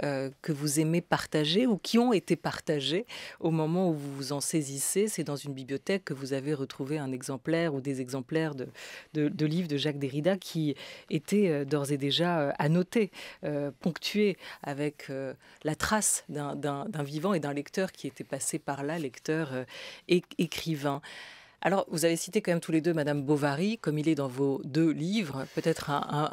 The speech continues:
un mot, euh, de, du, du roman. Est-ce qu'il faut lire, euh, et, et relire aujourd'hui, euh,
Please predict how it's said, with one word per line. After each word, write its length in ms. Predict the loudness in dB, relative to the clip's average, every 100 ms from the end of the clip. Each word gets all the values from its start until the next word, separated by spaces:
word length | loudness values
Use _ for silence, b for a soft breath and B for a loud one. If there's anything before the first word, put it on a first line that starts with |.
| 0
un 40 |
mot, 360 | 2 4 4 4
euh, 180 | 0 -2
de, 360 | 2 2 0
du, 280 | -2 -4 -4
du 140 | 0 2
roman. 380 | 4 4 4
Est-ce 180 | 2 -2
qu'il 140 | -4 -4
faut 340 | 2 4 6
lire, 500 | 4 2 2 2 0 0
euh, 180 | 0 0
et, 420 | 0 0 0 -2
et 40 |
relire 640 | 2 2 4 2 2 2 2
aujourd'hui, 600 | 2 0 -2 -2 -2 -2
euh, 160 | -2